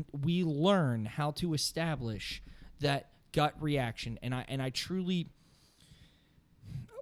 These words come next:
I know we've covered a lot, and it was kind of like, you know, a couple of dogs chasing cars with some of our conversations, but one of the biggest things that I have to go back to is that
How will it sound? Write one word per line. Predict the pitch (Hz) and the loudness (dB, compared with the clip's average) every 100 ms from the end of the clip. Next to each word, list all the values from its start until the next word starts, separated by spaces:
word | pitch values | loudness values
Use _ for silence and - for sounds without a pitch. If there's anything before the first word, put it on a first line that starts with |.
| - | -2
I | 156 | 2
know | 190 | 4
we've | 180 180 - | 4 2 0
covered | - 185 180 | 2 4 6
a | |
lot, | 165 139 113 | 6 4 2
and | - 143 | -2 -2
it | 113 | -2
was | 131 | -4
kind | - 160 160 | -2 -2 0
of | |
like, | 147 147 131 - - - | 2 2 0 -6 -16 -6
you | 147 | -2
know, | 143 139 - - - - | 0 -2 -6 -20 -16 -12
a | 120 | -6
couple | - 156 156 | -2 0 0
of | 147 131 | 0 2
dogs | 143 147 - | 2 2 -2
chasing | - 143 139 | -2 -2 -2
cars | 143 147 127 113 | -2 -2 -2 -2
with | 123 | -6
some | - 139 135 | -4 -4 -2
of | 131 | -2
our | 127 | -2
conversations, | 139 131 127 135 123 120 110 | -2 -2 -2 -2 -4 -6 -8
but | - 127 120 - - - - | -4 -2 -2 -8 -20 -20 -14
one | - 143 170 | -2 2 2
of | 185 | 2
the | |
biggest | 165 160 151 - | 2 2 0 0
things | 143 131 | -2 -2
that | 131 | -4
I | 127 | -2
have | 139 123 | -2 -4
to | 123 | -4
go | 135 | -2
back | 180 208 | -2 -2
to | - 117 | -4 -4
is | - 113 113 | -4 -8 -8
that | - 117 | -8 -8